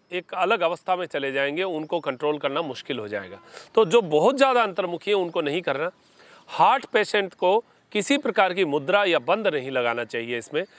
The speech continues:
अब ये जो मैंने आपको बताया, ये केवल से एक सिंपल प्रक्रिया है, सिंपल। अब जैसे इस प्रक्रिया को आप पूरी अगर पूर्णता से करें,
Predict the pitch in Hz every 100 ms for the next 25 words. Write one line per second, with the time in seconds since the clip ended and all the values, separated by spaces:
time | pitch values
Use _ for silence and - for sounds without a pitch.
0 | - - 208 196 185 254 277 269 254 226
1 | - 208 165 151 180 226 247 269 254 247
2 | - - 226 - 285 254 196 165 147 120
3 | - 226 202 127 - _ _ _ - 147
4 | 139 170 202 233 _ _ 175 170 165 175
5 | 170 165 175 160 - 202 220 151 156 147
6 | 185 214 190 156 156 139